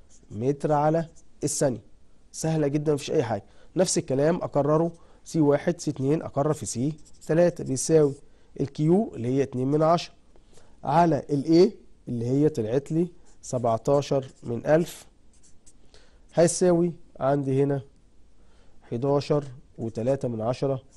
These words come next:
متر على الثانية. ده أنا كده جبت سي واحد وسي اتنين وسي تلاتة. موضوع بسيط جدًا، مفيهوش أي حاجة. أقدر بقى أخش على القوانين بتاعتي اللي أنا عارفها، اللي هو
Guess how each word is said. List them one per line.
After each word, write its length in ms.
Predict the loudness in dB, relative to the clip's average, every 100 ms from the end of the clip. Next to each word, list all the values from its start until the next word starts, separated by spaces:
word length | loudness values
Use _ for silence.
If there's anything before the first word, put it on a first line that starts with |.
| -20 -20 -14
متر 340 | -8 -8 -6 -4
على 280 | -4 -6 -8 -18 -20 -14
الثانية. 340 | -12 -8 -8 -10 -20 -20 -20 -10
ده 100 | -6
أنا 80 | -2
كده 200 | 2 4
جبت 260 | 2 0
سي 140 | -6 -2
واحد 360 | -2 -2 -4 -8 -16 -20 -20 -20 _ -18 -12
وسي 220 | -6 -6
اتنين 580 | -4 -4 -2 -2 -4 -10 -20 -20 -20 -14
وسي 280 | -10 -6 -4
تلاتة. 400 | -2 -2 -6 -14 -20 -12
موضوع 420 | -6 -4 -2 -2 -2
بسيط 320 | -6 -4 -6
جدًا، 420 | -2 -4 -2 -4
مفيهوش 340 | -4 -6 -6
أي 160 | -4 -4
حاجة. 300 | -4 -10 -12 -20 _ -20 -20 -20 -20 -20 -20 0 4
أقدر 260 | 4 4
بقى 160 | 2 0
أخش 340 | 0 -4 -2
على 180 | -2 -2
القوانين 360 | -4 -4 -2 -2
بتاعتي 400 | 0 -2 -2 -4
اللي 120 | -2
أنا 100 | 0
عارفها، 420 | -2 -2 -4 -8 -12 -20 -20 -20 -18 -8
اللي 140 | -4
هو 300 | 0 0 -2